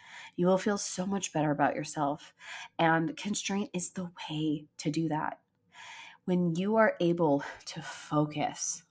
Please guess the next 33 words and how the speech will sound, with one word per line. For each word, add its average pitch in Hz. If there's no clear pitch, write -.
on 143
a 151
very 156
few 220
things 190
at 160
a 151
time, 160
you're 175
going 180
to 185
be 170
able 165
to -
honor. 113
And 143
when 160
you 151
can 208
honor 277
your 220
commitments, 196
you 190
are 175
telling 208
yourself, 180
"Hey, 208
uh, -
this 202
and 190
I 170
frickin' 170
matter." 135